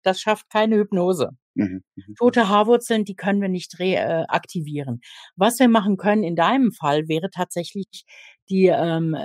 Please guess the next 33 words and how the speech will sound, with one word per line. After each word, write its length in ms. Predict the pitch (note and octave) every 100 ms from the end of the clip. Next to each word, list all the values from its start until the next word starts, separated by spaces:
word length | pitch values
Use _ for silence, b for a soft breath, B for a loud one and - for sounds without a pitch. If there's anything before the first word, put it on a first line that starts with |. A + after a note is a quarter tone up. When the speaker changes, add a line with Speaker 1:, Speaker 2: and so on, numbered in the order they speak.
| -
Speaker 1:
den 240 | E3 E3+
Ausfall 760 | - F3 A#3+ - - D#3 F3 - -
zu 140 | -
verlangsamen. 920 | F#3+ G3+ F#3+ F#3 F#3+ E3+ B2+ G#2+ G#2+ G2 _ _ _ _ _ _ _ b b _ -
Dass 160 | F#3
man 140 | F#3 F3
dahin 400 | F#3+ G#3 A3+ A#3
geht 240 | A3+ A3+
und 140 | G3+ -
kann 180 | G#3
sagen, 460 | F#3+ F#3 G3 G3+ G3+
ähm, 360 | - F3 F3+ E3+ F#3+
ne, 140 | F#3+ -
ganz 220 | G3+ -
stoppen 360 | - G#3+ A3+
wird 140 | G3+ G3+
man's 240 | F#3+ -
nicht 220 | F#3+ F#3
können, 360 | - F#3+ A3 B3
einfach, 440 | - G3+ G#3+ G#3 G3 _ _ _ _ -
ähm, 300 | F#3+ F#3+ F#3+
weil 160 | F#3 F#3+
nach 240 | E3 E3
wie 80 | G3
vor 180 | - G3
die 80 | F3+
Rezeptoren 600 | F3+ - E3+ F3 E3 D#3+
da 260 | C3+ D#3
sind. 340 | E3+ A#3 B3+ - b b b b b -
Äh, 80 | F#3+
aber 540 | G3 - F#3 G#3 G#3+
es 120 | F#3+ F#3
ist, 280 | F#3 -